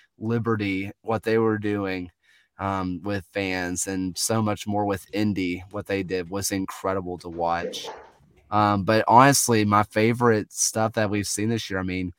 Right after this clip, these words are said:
hey, Phil became a dad. <laughs> That was awesome. Um, that's obviously why he's not here, 'cause he's being a good father and whatever.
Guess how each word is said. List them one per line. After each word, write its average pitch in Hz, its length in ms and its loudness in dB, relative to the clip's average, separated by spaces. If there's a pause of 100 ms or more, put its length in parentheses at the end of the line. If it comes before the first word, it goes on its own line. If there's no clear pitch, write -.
(260)
hey, 120 200 4
Phil 113 320 0
became 120 300 0
a 107 80 -2
dad. 95 400 2 (500)
<laughs> 139 140 4 (460)
That 95 140 2
was 120 180 4
awesome. 107 640 -2
Um, 101 360 -2
that's 107 240 2
obviously 104 440 4
why 101 200 4
he's 95 140 -2
not 101 140 0
here, 98 180 -2
'cause 92 140 -6
he's 92 120 -4
being 90 220 -6
a 85 200 -8
good 92 180 -4
father 82 480 -2
and 80 120 -8
whatever. 73 540 -8